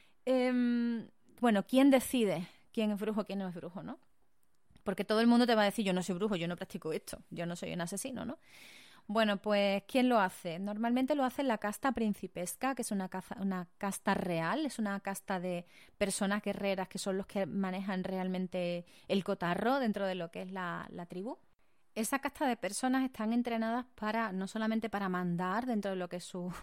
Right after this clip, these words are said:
su grupo social, sino también para utilizar una tablita o una especie de mesita chiquita. Por favor, ponedlo si queréis en, en Google, creo que está muy interesante.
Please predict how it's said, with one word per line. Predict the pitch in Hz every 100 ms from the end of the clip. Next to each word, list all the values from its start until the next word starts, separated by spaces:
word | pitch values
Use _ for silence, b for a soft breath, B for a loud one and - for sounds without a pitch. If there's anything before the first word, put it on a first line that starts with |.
| -
su | - - 165
grupo | 185 190 190 190
social, | 185 - 185 214 B B B B
sino | - 269 262
también | 277 277
para | 277 277
utilizar | 233 202 202 - 233 220 233 -
una | 214 208 220 214 214
tablita | - 180 220 254 226 226 320 -
o | 196
una | 202
especie | 202 - 214 240 208
de | 190
mesita | 180 190 - 247 240 220 247
chiquita. | - 214 220 220 262 139 202 -
Por | 214
favor, | - 208 262
ponedlo | 233 208 240 311
si | - 220
queréis | 202 196 214
en, | 190 185 -
en | 175
Google, | 170 175 214 240
creo | 214
que | 220
está | -
muy | 202 190
interesante. | 180 165 - 180 185 240